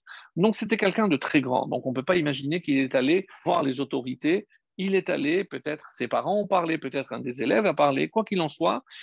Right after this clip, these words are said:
Et, euh, malheureusement, Nishme'u la Malchut. Et ces paroles sont arrivées aux yeux de, des autorités, malheureusement. Et, euh, Amero, Yehuda, Sheila, Yehuda, lui qui a encensé,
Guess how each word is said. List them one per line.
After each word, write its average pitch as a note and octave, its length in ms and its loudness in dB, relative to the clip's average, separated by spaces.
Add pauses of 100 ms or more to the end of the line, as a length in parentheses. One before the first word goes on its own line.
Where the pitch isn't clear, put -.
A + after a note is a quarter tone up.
(320)
Et, A3 320 0 (560)
euh, C#3 400 2
malheureusement, D#3 840 0
Nishme'u G#3+ 680 0
la G3+ 100 0
Malchut. B2+ 340 -4 (120)
Et F#3 100 4
ces A3 160 -4
paroles C#3+ 560 0
sont F#3 260 0
arrivées C3+ 580 2 (100)
aux E3 260 4 (320)
yeux C3 480 2 (240)
de, C3+ 480 2
des B2+ 220 -8
autorités, A#2+ 720 -2 (100)
malheureusement. A#2+ 640 -2 (440)
Et, G3 440 6
euh, D#3 160 2
Amero, D3+ 640 0 (220)
Yehuda, F3+ 560 4
Sheila, D#3+ 640 0
Yehuda, G3 560 -2
lui E3 300 -10
qui F3 220 -4
a F3 220 2
encensé, E3+ 720 0